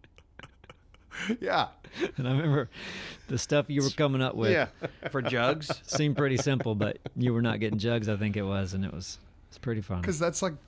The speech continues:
Speaker 1: who's, nobody says jugs.
Speaker 3: Yeah,
Speaker 1: You,
Speaker 3: yeah.
Speaker 1: you know.
Speaker 3: Jug does not
Speaker 4: Well
Speaker 3: enter my vocabulary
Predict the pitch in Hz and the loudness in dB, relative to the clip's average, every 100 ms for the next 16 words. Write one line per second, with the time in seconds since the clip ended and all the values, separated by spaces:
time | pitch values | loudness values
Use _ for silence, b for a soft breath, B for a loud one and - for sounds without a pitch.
0 | - - - - 160 160 117 151 165 135 | -20 -20 -20 -8 -8 -6 -4 -4 -4 -4
1 | 139 110 90 90 87 82 147 143 117 87 | -4 -4 -8 -6 -6 -2 2 4 4 2
2 | 90 101 90 90 87 101 131 127 120 110 | 0 2 2 0 -4 0 2 2 2 2
3 | 110 107 143 110 104 98 95 - 107 95 | 2 4 4 4 2 0 0 0 0 0
4 | 92 92 87 | 0 0 2